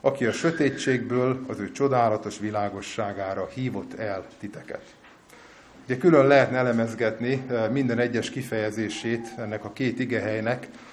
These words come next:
de amiket itt kivastagítottam, nem véletlenül vastagítottam ki, ott láthatóak ezek az összefüggések.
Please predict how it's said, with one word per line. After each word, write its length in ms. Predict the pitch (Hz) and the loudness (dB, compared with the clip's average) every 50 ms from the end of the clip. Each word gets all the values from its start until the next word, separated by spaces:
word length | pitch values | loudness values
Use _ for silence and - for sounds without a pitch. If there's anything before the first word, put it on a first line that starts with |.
| - - - - | -20 -20 -4 0
de 60 | 135 | 2
amiket 320 | 170 214 214 - 147 131 | 4 4 4 4 2 2
itt 120 | 127 113 117 | 2 -2 0
kivastagítottam, 1200 | - 165 156 135 127 - - - 123 113 110 110 107 - 110 107 - - - 120 120 123 135 139 131 - | 0 2 4 4 4 2 2 -2 -4 -2 -2 -4 -4 -4 -4 -6 -6 -4 -2 0 0 0 0 -2 -6 -6
nem 240 | 117 127 131 131 117 | -4 -2 -2 0 0
véletlenül 500 | 113 113 104 104 98 - 107 104 107 101 | 0 0 -2 -2 -4 -4 -6 -4 -4 -2
vastagítottam 840 | 110 117 110 - - 110 98 101 98 - 104 104 - - 110 104 98 | -2 -2 -2 -2 -4 -4 -4 -4 -4 -4 -6 -4 -4 -4 -4 -4 -4
ki, 280 | - 131 147 151 156 - - - - - - - | -2 -2 -2 -2 -4 -8 -14 -16 -18 -18 -16 -2
ott 320 | - 151 160 160 - - - | 0 0 0 0 -2 -4 0
láthatóak 760 | 127 135 131 123 117 - - 113 107 - 117 107 104 101 - | 2 4 6 6 4 2 0 -4 -4 -2 -2 -2 -2 -2 -2
ezek 260 | 120 113 110 104 - | -2 -2 -2 -4 -6
az 100 | 104 101 | -6 -4
összefüggések. 800 | 113 110 - - 110 104 - 110 101 95 95 92 87 - - - | -4 -4 -4 -4 -6 -6 -6 -8 -8 -6 -6 -6 -6 -6 -8 -10